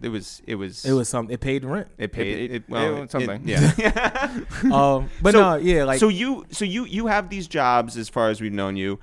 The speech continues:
Speaker 2: Yeah.
Speaker 1: in advertising. You worked, um,
Speaker 2: Editorial.
Speaker 1: editorial. You were writing, writing, writing,
Speaker 2: Yep.
Speaker 1: right? As far as we knew, you were a writer.
Speaker 2: Yep.
Speaker 1: And then,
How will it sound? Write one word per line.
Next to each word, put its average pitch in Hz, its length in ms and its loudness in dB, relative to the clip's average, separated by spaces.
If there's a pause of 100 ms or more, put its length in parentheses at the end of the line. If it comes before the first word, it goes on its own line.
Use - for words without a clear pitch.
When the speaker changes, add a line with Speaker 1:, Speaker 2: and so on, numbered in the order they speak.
Speaker 2:
Yeah. 113 160 -6
Speaker 1:
in 110 140 -4
advertising. 135 960 -2 (160)
You 113 160 -4
worked, 110 500 -4
um, 92 480 -6
Speaker 2:
Editorial. 107 640 -10 (100)
Speaker 1:
editorial. 160 800 -2 (160)
You 123 100 -6
were 127 120 0
writing, 147 440 -2
writing, 113 340 0
writing, 90 320 -6
Speaker 2:
Yep. 104 120 -6
Speaker 1:
right? 131 220 0 (580)
As 123 100 -8
far 185 200 2
as 156 100 -4
we 185 140 -6
knew, 190 140 -4
you 139 140 -6
were 90 100 -4
a - 20 -8
writer. 110 440 -4 (200)
Speaker 2:
Yep. 113 200 -10 (680)
Speaker 1:
And 113 200 -6
then, 180 440 -4